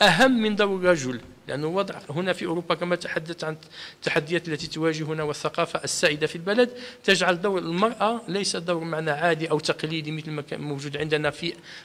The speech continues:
البلدان الإسلامية، حيث أن الإسلام هو الذي يحكم، بل نجد أن دورها هنا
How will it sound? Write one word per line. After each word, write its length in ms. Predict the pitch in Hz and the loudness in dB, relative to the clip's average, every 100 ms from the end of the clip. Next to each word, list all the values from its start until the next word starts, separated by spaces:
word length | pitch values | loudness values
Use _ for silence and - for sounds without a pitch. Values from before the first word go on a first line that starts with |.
| - | -8
البلدان 400 | 131 156 151 151 | -4 -2 0 -2
الإسلامية، 560 | 135 - 156 147 151 | -4 -2 -2 -2 -2
حيث 280 | 143 165 - | 0 0 0
أن 220 | - 151 | -6 -2
الإسلام 440 | 143 147 139 151 135 | -2 -2 -4 -4 -4
هو 180 | 160 156 | -2 0
الذي 340 | 143 139 170 | -2 -4 -6
يحكم، 340 | 202 - 269 262 - - | -6 -2 -2 -2 -10 -4
بل 200 | 147 202 | 2 4
نجد 280 | 180 175 180 | 2 -2 -2
أن 220 | 165 170 | -4 -2
دورها 260 | 165 175 170 | -2 0 -2
هنا 380 | 156 190 226 | -2 -2 -2